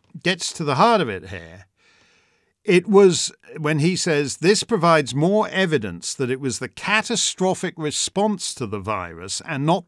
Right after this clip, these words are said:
the virus itself, which was the main factor in the excess death peak in spring twenty twenty." And this is true not just for the U K, it's true for Canada, it's true for,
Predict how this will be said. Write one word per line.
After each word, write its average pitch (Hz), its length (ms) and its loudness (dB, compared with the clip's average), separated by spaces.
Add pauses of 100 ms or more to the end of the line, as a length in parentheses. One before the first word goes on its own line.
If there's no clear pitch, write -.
the 160 100 -2
virus 156 680 0
itself, - 720 -6 (480)
which 131 200 -2
was 147 180 -2
the 143 100 -2
main 156 340 0
factor 135 480 -8
in 127 280 -8
the 127 140 -4
excess 135 560 -6
death 127 440 -6
peak 113 260 -8
in 110 140 -8
spring 110 420 -8
twenty 110 300 -10
twenty." 101 280 -10
And 117 140 -10
this 175 160 -6
is 151 140 -16
true 131 320 -2 (440)
not 170 180 -4
just 151 360 -6
for - 160 -12
the 117 120 -4
U 113 140 -4
K, 143 340 -4 (540)
it's - 400 -12 (160)
true 135 240 -4
for 117 140 -12
Canada, 147 460 -6
it's 160 240 -10
true 139 280 -4
for, 123 460 -4